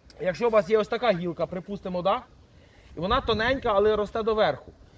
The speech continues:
І вона у вас одна чи дві, і це ви хочете її зробити, і щоб в неї був толк.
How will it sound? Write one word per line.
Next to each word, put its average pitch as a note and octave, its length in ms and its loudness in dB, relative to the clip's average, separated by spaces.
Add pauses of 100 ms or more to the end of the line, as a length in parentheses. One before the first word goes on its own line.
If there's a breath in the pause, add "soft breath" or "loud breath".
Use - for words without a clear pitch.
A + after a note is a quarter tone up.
(300 soft breath)
І F#3+ 220 -6
вона A#3+ 260 0
у - 20 4
вас A3+ 200 0
одна A#3 400 -4
чи G#3+ 140 -8
дві, G3+ 280 -6
і G3+ 180 -10
це A3 140 -4
ви A3 100 0
хочете A#3 320 -2
її G3+ 80 -6
зробити, G3 480 -2
і F3+ 60 -10
щоб F3+ 160 -8
в F3 40 -6
неї G#3 220 0
був F#3 220 -6
толк. D#3+ 280 0